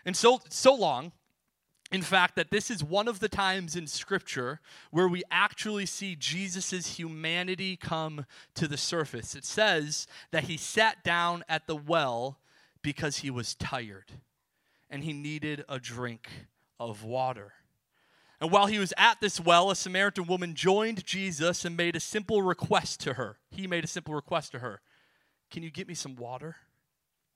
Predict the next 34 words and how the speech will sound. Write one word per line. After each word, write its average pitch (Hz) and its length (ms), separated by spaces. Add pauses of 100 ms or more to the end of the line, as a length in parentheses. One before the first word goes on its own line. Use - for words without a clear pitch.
(600)
To - 120
which 156 120
she - 120
responded 139 460
with 123 160
a 113 40
question. - 460 (1500)
"How 240 260
is 196 120
it 175 80
that 160 140
you, 202 300
a 202 40
Jew, 143 460
ask - 280
for 156 200
a 135 60
drink 160 280
from 147 300
me, 120 340 (880)
a 139 80
woman 143 320
of 123 120
Samaria?" 113 640 (1900)
You 175 80
see, 196 140
Jewish 214 360
people 196 380
and 170 80
Samaritan 180 560
people 160 360
hated 160 440
each 135 200
other. 101 260